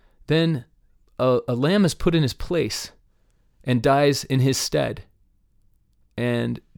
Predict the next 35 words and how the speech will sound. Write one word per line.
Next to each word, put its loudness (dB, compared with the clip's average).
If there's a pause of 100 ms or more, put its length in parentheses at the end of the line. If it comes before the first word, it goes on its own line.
(120)
when -2
John -2
saw 0
Jesus -4 (280)
and -2
was, -6 (160)
John 0
the -2
Baptist, -4
and -4
was -4
going -2
to -4
baptize -2
him, -8 (240)
what -2
are -2
the 0
words 2
that -4
he 0
uses? -2
"Behold, -2 (300)
the 0
Lamb 0
of -4
God." -4 (1400)
So 4
here 4
is 0
Jesus -2
being -2
called -2
the 0
Lamb, -2